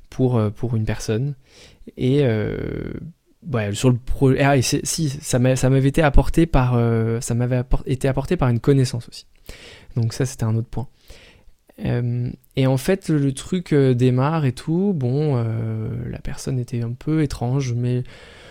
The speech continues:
je, je, au fond de moi, je sentais qu'il y avait un petit peu un truc bizarre. Enfin, c-, j'étais pas hyper à l'aise, mais bon, c'était un premier client, donc fallait le, enfin, pour, fallait y aller, quoi.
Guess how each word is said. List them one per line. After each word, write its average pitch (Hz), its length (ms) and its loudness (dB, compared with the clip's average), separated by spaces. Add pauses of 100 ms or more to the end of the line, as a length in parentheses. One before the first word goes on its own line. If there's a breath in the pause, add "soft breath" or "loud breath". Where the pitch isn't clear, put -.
(760 loud breath)
je, 131 180 -6
je, 147 120 -2
au 175 100 6
fond 196 180 4
de 196 60 6
moi, 185 220 6
je 202 100 -2
sentais 170 300 0
qu'il - 140 0
y - 20 6
avait 135 120 4
un 135 160 4
petit 131 200 -4
peu 170 360 2
un 135 180 0
truc 143 260 -2
bizarre. 135 400 2
Enfin, 131 200 -2
c-, - 220 -6
j'étais 139 240 -2
pas 170 140 4
hyper 160 260 4
à 131 80 4
l'aise, 147 320 4
mais 131 380 4
bon, 117 200 -2 (180)
c'était - 280 -14
un - 80 -14
premier 120 240 -4
client, 127 180 -4
donc 120 160 -2
fallait 117 180 -2
le, 123 60 -4
enfin, 113 460 -6
pour, - 200 -4
fallait - 240 -6
y - 60 -2
aller, 147 140 4
quoi. - 200 0